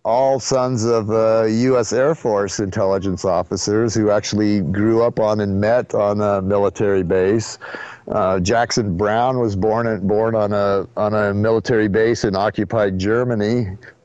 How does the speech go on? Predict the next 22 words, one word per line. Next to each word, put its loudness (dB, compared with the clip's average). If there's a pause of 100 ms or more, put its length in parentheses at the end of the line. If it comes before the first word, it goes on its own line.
post 0
World 2
War 2
Two. 2 (720)
Um, -2 (220)
you -2
know, 0
John 0
Phillips 0
was -2
the -2
son -2
of -2
a -2
career, 2
uh, 2 (560)
Marine 2
Corps 2
officer, 0
and -2
his -2
wife, 0